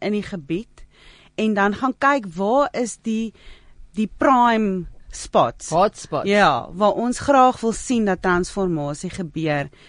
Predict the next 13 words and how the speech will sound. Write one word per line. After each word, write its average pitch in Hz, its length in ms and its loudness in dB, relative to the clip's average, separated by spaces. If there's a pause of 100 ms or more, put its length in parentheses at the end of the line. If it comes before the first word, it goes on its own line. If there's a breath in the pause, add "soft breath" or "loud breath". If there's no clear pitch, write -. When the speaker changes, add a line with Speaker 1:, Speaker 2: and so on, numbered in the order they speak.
(140 soft breath)
Speaker 1:
en 208 220 2
waar 185 160 2
daar 185 140 2
verandering 175 640 0
moet 143 180 -12
kom. 139 320 -10 (380 soft breath)
En 214 160 2
dit 208 200 2
is 269 140 0
in 269 160 4
vier 269 440 2
strate 208 540 0
opgedeel, 190 920 -2